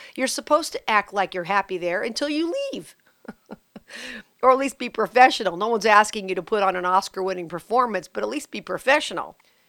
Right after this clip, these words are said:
Here's the best quote of all from the C N B C story on this. "Former employees describe a top-down approach where major decisions are made by the company's leadership."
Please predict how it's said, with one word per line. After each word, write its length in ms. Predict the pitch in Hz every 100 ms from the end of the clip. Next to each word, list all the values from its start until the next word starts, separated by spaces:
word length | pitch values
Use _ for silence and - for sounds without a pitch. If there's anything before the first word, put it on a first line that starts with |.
| _ _ _ _ _
Here's 360 | - 254 247
the 120 | 233 180
best 320 | 208 208 -
quote 240 | - 196
of 140 | 185 170
all 180 | 175
from 180 | 170 170
the 80 | 170
C 280 | - 202 185
N 120 | 165
B 140 | 156
C 200 | 160 -
story 380 | 160 - 170 160
on 120 | 156
this. 200 | 156 - - - _
"Former 380 | - 269 294
employees 720 | - 175 - 208 233 165 - -
describe 440 | 262 - 214 208
a 60 | -
top-down 600 | - 247 254 - 208 165
approach 420 | - 214 190 -
where 100 | 170
major 420 | 165 185 240 196
decisions 500 | 156 - 220 208 165
are 120 | 151
made 240 | 160 202 202
by 100 | 165
the 100 | 170
company's 440 | 190 185 170 156
leadership." 720 | 165 240 254 220 - 208 -